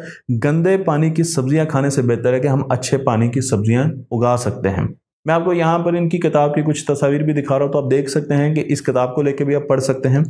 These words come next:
और इस किताब से हम ये रहनुमाई हासिल कर सकते हैं कि किस तरीके से हमने नई कंस्ट्रक्शंस करनी है और उसमें किस तरीके से दरख्त उगाने हैं। आप बाहर के मुल्कों में जाएं तो हर जगह पर टफ टाइल भी लगी होंगी, तो बीच में दरख्त ज़रूर होंगे, हर जगह पर हरियाली होती है।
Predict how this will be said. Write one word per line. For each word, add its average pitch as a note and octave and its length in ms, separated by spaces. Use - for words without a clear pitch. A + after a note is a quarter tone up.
और C#3+ 120
इस C#3+ 80
किताब D3 500
से C#3+ 280
हम C#3+ 320
ये D3 440
रहनुमाई C#3 440
हासिल D#3 280
कर C#3+ 140
सकते C3+ 240
हैं D3+ 100
कि D#3 140
किस D3+ 200
तरीके C3 320
से C3+ 180
हमने C3 320
नई D#3 200
कंस्ट्रक्शंस D3+ 640
करनी G#2 320
है F#2+ 120
और C#3 120
उसमें E3 420
किस E3 160
तरीके D#3 280
से E3 140
दरख्त D#3 320
उगाने A#2 320
हैं। G2+ 160
आप A#2+ 80
बाहर C3 320
के E3 100
मुल्कों D#3 300
में D#3+ 120
जाएं D#3 240
तो E3 80
हर D3+ 260
जगह C#3+ 300
पर A2 200
टफ E3 220
टाइल E3+ 160
भी E3 100
लगी D3+ 200
होंगी, D#3 240
तो D#3 80
बीच C3 260
में C#3+ 140
दरख्त B2+ 300
ज़रूर A#2+ 300
होंगे, G#2 260
हर C#3 220
जगह D#3 220
पर D#3 160
हरियाली A2 340
होती G2+ 220
है। A2 120